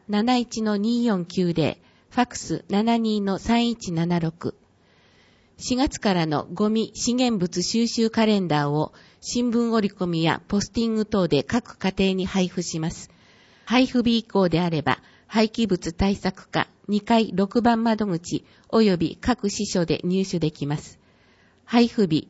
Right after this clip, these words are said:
三月七日水曜日以降、配布に一週間程度かかります。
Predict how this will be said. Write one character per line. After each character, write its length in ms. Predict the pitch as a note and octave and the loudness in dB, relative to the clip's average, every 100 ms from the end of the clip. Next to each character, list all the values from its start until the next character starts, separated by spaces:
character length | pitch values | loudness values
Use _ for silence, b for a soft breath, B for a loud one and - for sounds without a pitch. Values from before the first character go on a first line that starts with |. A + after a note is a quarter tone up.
| _ - | _ -2
三 300 | C4 A#3+ G3 | 2 2 2
月 240 | F3+ - | -2 -2
七 280 | E3+ F3 F3+ | -2 0 -2
日 260 | - E3 - | -2 -4 -4
水 300 | - A3+ G#3 | -2 0 2
曜 180 | F#3+ D#3 | 2 2
日 200 | D3+ - | -2 -4
以 120 | F#3+ | -6
降、 340 | - D3 G#2+ - b b b b | -2 -2 -2 -6 b b b b
配 200 | - B3 | 2 2
布 140 | B3 A#3 | 2 0
に 160 | A3 | 0
一 160 | - A3 | -2 -4
週 240 | - B3+ | 0 -2
間 240 | A#3+ A#3+ A3+ | 2 0 2
程 220 | A3 F3+ | 0 2
度 100 | C#3+ | 0
か 160 | - | -2
か 140 | E3+ E3+ | -2 -2
り 120 | D#3 | -2
ま 120 | D3+ | -6
す。 240 | - - | -8 -14